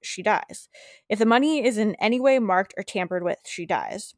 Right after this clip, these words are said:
You'll be scanned for electronic devices, and if any are found, she dies.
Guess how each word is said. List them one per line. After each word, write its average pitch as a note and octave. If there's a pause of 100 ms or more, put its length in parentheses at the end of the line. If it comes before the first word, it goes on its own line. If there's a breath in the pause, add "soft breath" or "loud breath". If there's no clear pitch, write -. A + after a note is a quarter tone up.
(400)
You'll A#3+
be A3+
scanned C4+
for F4
electronic B3
devices, A3
and F#3+
if F3+
any C4
are D4+
found, E3+
she -
dies. -